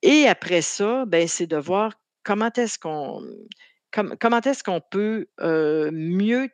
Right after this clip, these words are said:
travailler ensemble maintenant qu'on se connaît un petit peu mieux. Alors, au point quatre, j'écoute ce qu'il en pense, ce qu'il a à me dire. Et au point, heu,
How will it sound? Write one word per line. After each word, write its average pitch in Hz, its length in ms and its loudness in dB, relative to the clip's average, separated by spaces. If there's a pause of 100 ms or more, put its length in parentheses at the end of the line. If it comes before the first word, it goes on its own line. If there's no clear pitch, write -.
travailler 180 600 -2 (100)
ensemble 160 580 -4 (560)
maintenant 202 520 0
qu'on 180 200 -8
se - 160 -8
connaît 151 360 -6
un 135 100 -6
petit - 220 -14
peu 143 120 -6
mieux. - 200 -6 (1200)
Alors, 156 500 4 (600)
au 202 160 4
point 202 320 2
quatre, 196 400 2
j'écoute 175 540 -4
ce - 160 -4
qu'il 160 280 -6
en 196 120 2
pense, 269 360 0
ce - 160 -6
qu'il 160 320 -6
a 156 180 0
à 151 140 -2
me 170 220 -2
dire. 226 440 -4 (520)
Et 320 240 4
au 202 120 6
point, 170 500 -2
heu, - 140 -10